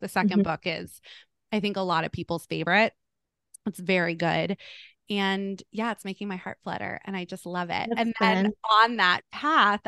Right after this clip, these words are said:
Speaker 1: I've been, um, you know, we're actually recording this intro around the Cancer new moon, and the Cancer new moon energy is still gonna be potent when this episode is released.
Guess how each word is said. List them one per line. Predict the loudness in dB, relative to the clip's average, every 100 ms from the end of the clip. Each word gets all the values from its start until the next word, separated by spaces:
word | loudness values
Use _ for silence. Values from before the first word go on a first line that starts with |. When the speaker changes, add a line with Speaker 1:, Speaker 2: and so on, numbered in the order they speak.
| -4
Speaker 1:
I've | -2 -2 -4
been, | 0 2 0 0
um, | 2 2 2 -4 -12 -16 -20 _ _ _ _ _
you | -2 0
know, | 2 2
we're | 2 2 2 0
actually | -4 -2 -2 -2
recording | -2 -4 0 2 4 0
this | 0 0 -2 -10 -10
intro | -6 -4 2 4 6 4 0 -14 -18 -2 0
around | 4 6 8 6 4 0 -4
the | -4 -4 -4
Cancer | -4 0 0 2 2 4
new | 4
moon, | 4 2 2 0 0
and | -2
the | -2
Cancer | 0 0 2 4
new | 4
moon | 6 4 4
energy | 2 2 2 0
is | 0
still | 0 0 2
gonna | 0
be | 2 0
potent | 2 2 2 -2 -2 -6 -10 _
when | 2 4 4
this | 2 2
episode | 2 2 4 4
is | 4 2
released. | 0 2 4 4 2 -12